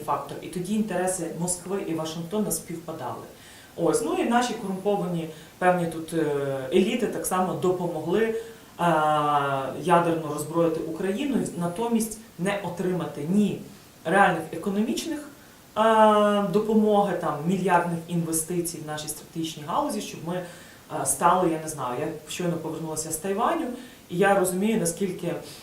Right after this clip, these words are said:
виробництво напівпровідників, чіпів, це є частина їхньої національної безпеки, тому що весь світ зацікавлений.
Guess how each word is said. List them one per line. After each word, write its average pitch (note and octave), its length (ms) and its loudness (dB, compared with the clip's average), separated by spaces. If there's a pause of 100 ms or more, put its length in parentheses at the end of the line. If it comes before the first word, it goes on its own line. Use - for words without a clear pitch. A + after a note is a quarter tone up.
(460)
виробництво F3+ 560 2
напівпровідників, E3 1080 -2
чіпів, G#3 460 -4 (280)
це G#3+ 180 4
є F#3 400 4 (100)
частина F#3+ 460 0
їхньої F#3 440 0
національної E3 640 0
безпеки, - 480 -4 (140)
тому D3 120 -10
що D#3 160 -8
весь F#3 300 0
світ G#3+ 220 -8 (140)
зацікавлений. E3 840 -2